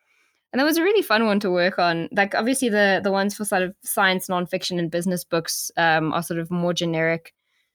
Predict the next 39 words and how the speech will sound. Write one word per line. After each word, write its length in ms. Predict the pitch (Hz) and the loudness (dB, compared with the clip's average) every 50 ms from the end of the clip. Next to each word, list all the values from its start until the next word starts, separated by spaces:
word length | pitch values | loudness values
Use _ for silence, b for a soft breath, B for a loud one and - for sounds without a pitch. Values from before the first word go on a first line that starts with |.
| _ - | _ -8
stock 360 | - - - 214 185 185 - | -6 -2 0 0 0 0 0
illustration 640 | - 180 175 175 - - 175 160 165 170 - 175 170 | -2 0 0 -2 -2 -2 0 0 0 0 0 -2 0
looking 300 | 160 165 160 - 170 170 | -2 -2 -2 -4 -6 -6
things. 480 | 165 - 165 160 165 165 175 - - - _ _ _ _ _ _ _ _ - | -2 -2 -2 0 0 -4 -6 -8 -12 -20 _ _ _ _ _ _ _ _ -2
Uh, 160 | 170 175 175 | 0 0 0
but 140 | 170 190 175 | 0 -2 -2
then 160 | 190 185 185 | -2 -2 -2
specifically 640 | - - - 196 190 - 214 202 226 226 220 214 202 | -4 -4 -4 -2 -2 -2 -2 -2 -2 -4 -2 -2 -4
for 160 | - - 185 | -4 -4 -4
the 100 | 175 185 | -4 -4
poetry, 800 | 185 - 196 190 185 190 190 190 - 196 180 175 170 170 170 - - - | -4 -2 0 2 2 2 0 -2 -2 0 0 2 2 2 0 -2 -4 -4
fiction, 420 | 190 175 - - 185 170 170 165 | -4 -4 -2 -2 -2 -2 -2 -2
Shakespeare, 460 | 160 - 180 175 170 - - 175 165 | 0 0 0 -2 -2 -2 0 0 2
and 120 | 160 160 160 | 2 2 0
children's 420 | - 180 175 170 180 175 175 160 | 0 -2 -2 -2 -2 -2 -4 -4
categories, 520 | - - 160 151 156 160 156 160 160 156 | -4 -2 -2 -2 -2 -2 -2 -2 -2 0
I 60 | 165 160 | 0 -2
had 120 | 180 165 | 0 -2
a 60 | 175 | -2
lot 160 | 165 156 160 | -2 -2 -4
of 100 | 180 175 | -4 -4
fun 240 | - - 185 175 175 | -2 0 0 0 0
sort 160 | 165 - 165 | -2 -2 -4
of 120 | 175 170 - | -4 -4 -2
putting 240 | - 190 180 180 170 | 0 0 0 0 0
a 60 | 165 | 0
whole 140 | 180 180 170 | 0 0 0
bunch 220 | 175 170 170 - | 0 -2 -2 -4
of 60 | 175 - | -6 -4
Easter 320 | - 196 - - 185 175 | -2 -2 -2 0 2 2
eggs 200 | 165 170 175 175 | 2 2 2 0
in 120 | 175 170 | 0 2
there 180 | 170 170 170 165 | 2 2 2 2
where 120 | 165 165 | 2 0
people 300 | 160 - 190 - - 180 180 | -2 -4 -6 -4 -2 -2 -2
would 160 | 175 165 165 | -2 -2 -2
look 280 | 180 175 180 180 180 - | 0 0 0 0 -2 -6
at 160 | 170 - - | -10 -8 -4
the 320 | - 170 165 160 160 165 | -2 0 2 2 2 0